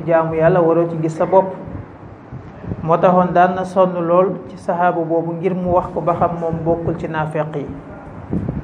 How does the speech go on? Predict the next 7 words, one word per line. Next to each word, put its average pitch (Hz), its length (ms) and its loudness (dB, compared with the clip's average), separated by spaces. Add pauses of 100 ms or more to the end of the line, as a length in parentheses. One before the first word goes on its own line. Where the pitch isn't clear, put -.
(320)
ak, 160 120 0 (360)
ak 170 140 0 (200)
nim 180 220 -2 (960)
dëggoo 165 280 6
moom 165 140 2
Seydina 156 400 4
Omar. 139 240 -2